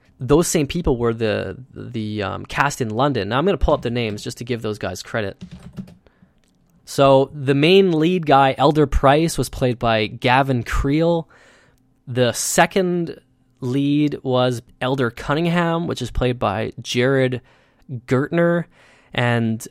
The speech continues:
says in his little bio here that he was actually the understudy, and one night his role, the guy got sick or whatever, he stepped up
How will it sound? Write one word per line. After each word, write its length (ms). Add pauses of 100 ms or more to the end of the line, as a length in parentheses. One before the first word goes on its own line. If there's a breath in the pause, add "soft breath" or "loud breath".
says 280
in 80
his 220
little 160
bio 440
here 420
that 280
he 220
was 100
actually 800 (240)
the 140
understudy, 880 (500)
and 240
one 160
night 340 (280)
his 320
role, 580
the 80
guy 180
got 240
sick 300
or 20
whatever, 360
he 180
stepped 400
up 240